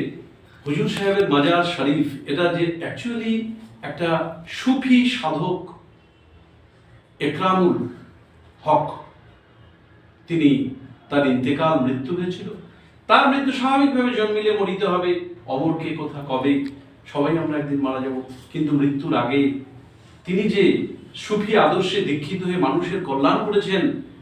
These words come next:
তার স্মৃতিতে যে সমাধি নির্মিত হয়েছে, সেই সমাধিতে চাদর চড়ানোর জন্য, সেই স-, সমাধিতে মানে দোয়া করার জন্য ভারতবর্ষের বিভিন্ন প্রান্ত থেকে মানুষ আসে।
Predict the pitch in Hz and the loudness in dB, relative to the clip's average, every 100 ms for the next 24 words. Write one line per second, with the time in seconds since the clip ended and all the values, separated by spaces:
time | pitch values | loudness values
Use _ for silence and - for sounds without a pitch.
0 | - - - 165 - - 175 233 226 175 | -20 -10 0 2 2 0 -2 0 4 6
1 | - - - - 139 147 180 185 196 202 | 4 -2 -10 -6 -2 0 2 4 4 2
2 | 220 - - 127 147 175 220 247 247 247 | 0 -4 -6 0 2 4 4 4 4 4
3 | 220 165 - - - 175 165 139 143 190 | 2 2 -2 -10 2 2 2 2 2 2
4 | 226 233 196 - - - - - - - | 2 6 6 4 -2 -8 -16 -4 0 2
5 | 175 160 143 139 143 170 160 190 202 208 | 0 0 -2 2 2 0 -2 -2 -2 -4
6 | - - - 165 151 139 135 - 131 143 | -6 -16 -10 -6 -4 -4 -6 -6 -2 0
7 | 160 165 170 147 - - - 127 131 123 | 0 0 2 0 -2 -8 -14 -6 -2 0
8 | 131 151 165 170 160 139 143 139 139 - | 2 4 4 2 0 0 2 4 2 -2
9 | - - - - - - - - 135 151 | -14 -18 -20 -20 -18 -18 -18 -8 -4 0
10 | 143 - 139 135 131 139 135 123 123 127 | 0 -2 -2 -2 0 0 0 -2 -2 -4
11 | 127 123 123 123 - | -4 -4 -4 -8 -10